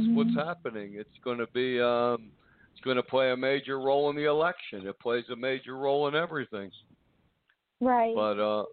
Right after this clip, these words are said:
Speaker 1: but, you know, um, when people get scared enough, Misty, they, people get like sheep. They don't, they lose their ability to think.
Speaker 2: Right.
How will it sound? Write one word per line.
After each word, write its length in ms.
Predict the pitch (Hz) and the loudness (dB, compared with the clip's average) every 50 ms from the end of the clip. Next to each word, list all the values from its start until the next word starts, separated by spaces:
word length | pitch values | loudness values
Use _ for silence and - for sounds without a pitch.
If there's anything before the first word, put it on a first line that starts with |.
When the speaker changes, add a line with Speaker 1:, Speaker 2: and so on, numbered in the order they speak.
| - - - _ _ _ _ | -12 -20 -20 _ _ _ _
Speaker 1:
but, 260 | - 110 113 110 107 104 - _ _ _ _ _ _ _ _ _ _ _ | 2 2 4 2 2 -2 -6 _ _ _ _ _ _ _ _ _ _ _
you 220 | - 107 113 113 | -16 -12 -10 -6
know, 320 | 113 113 117 113 110 110 110 | -4 -2 0 0 0 0 0
um, 500 | 110 110 110 107 107 104 101 98 98 92 87 _ _ _ _ _ _ _ _ _ _ _ _ _ _ _ _ _ _ _ _ _ _ _ _ _ _ _ _ _ _ _ _ _ _ _ _ _ _ _ _ _ _ _ | 0 0 0 0 -2 -4 -6 -12 -20 -20 _ _ _ _ _ _ _ _ _ _ _ _ _ _ _ _ _ _ _ _ _ _ _ _ _ _ _ _ _ _ _ _ _ _ _ _ _ _ _ _ _ _ _ _
when 220 | - 139 147 139 131 | -2 0 0 0 0
people 360 | - 185 202 - - 202 185 | 0 -2 -2 0 0 -2 -2
get 180 | - 185 175 - - - | 0 -2 -4 -4 -6 -10
scared 320 | - 156 160 165 160 147 135 | -4 -2 0 0 2 0 0
enough, 280 | 127 123 123 120 113 - _ | -2 -2 -2 -2 -2 -4 _
Misty, 440 | 123 120 120 - - - 123 123 117 - | -6 -4 -4 -6 -8 -10 -12 -12 -8 -6
they, 160 | 120 120 120 123 _ _ - - _ | -6 -6 -6 -8 _ _ -20 -18 _
people 420 | - 160 175 - - 175 156 151 131 131 | -10 -10 -10 -6 -4 -4 -4 -4 -4 -2
get 240 | 147 156 156 - 131 | -2 -2 0 0 0
like 160 | 131 120 120 - - - | 0 0 -2 -2 -8 -8
sheep. 220 | - 127 117 104 - _ - | -6 -6 -6 -6 -6 _ -2
They 140 | 120 120 | -2 0
don't, 240 | - - 143 156 151 - - - - _ _ _ _ _ _ _ _ _ _ _ _ _ _ _ _ - | 2 2 0 0 0 -4 -10 -20 -20 _ _ _ _ _ _ _ _ _ _ _ _ _ _ _ _ -2
they 140 | 147 139 | 0 0
lose 320 | 131 127 151 160 165 160 - - | 2 2 2 2 2 0 0 0
their 100 | 151 143 | 0 0
ability 400 | 135 131 143 147 143 139 131 131 | 2 2 2 0 0 0 -2 -4
to 80 | 117 113 - _ | -8 -10 -8 _
think. 220 | 135 127 113 - - - _ _ _ _ _ _ _ _ _ _ _ _ _ _ _ _ _ _ _ _ _ _ _ _ _ _ _ _ | -4 -4 -4 -6 -8 -16 _ _ _ _ _ _ _ _ _ _ _ _ _ _ _ _ _ _ _ _ _ _ _ _ _ _ _ _
Speaker 2:
Right. 440 | - 240 254 247 240 233 226 226 233 | -2 0 2 2 2 2 0 -4 -6